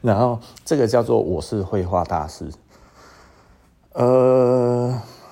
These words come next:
嗯，其实你就是一个插画嘛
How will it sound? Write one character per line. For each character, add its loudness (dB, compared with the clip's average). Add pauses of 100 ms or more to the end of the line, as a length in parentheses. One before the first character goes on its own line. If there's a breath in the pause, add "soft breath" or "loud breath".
(180 loud breath)
嗯， -4 (540 loud breath)
其 -16
实 -2
你 -4
就 -2
是 -2
一 -4
个 0
插 -2
画 -2
嘛 -14